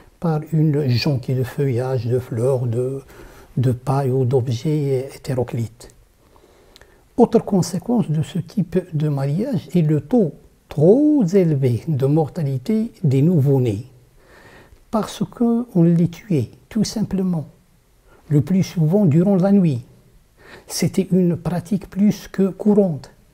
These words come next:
d'où la célèbre recommandation hypocrite des responsables religieux : ne dormez pas avec les nouveau-nés,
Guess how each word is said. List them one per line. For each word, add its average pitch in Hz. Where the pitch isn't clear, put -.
d'où 160
la 165
célèbre 196
recommandation 180
hypocrite -
des 156
responsables 170
religieux : 180
ne 202
dormez 196
pas 240
avec 202
les 190
nouveau-nés, 151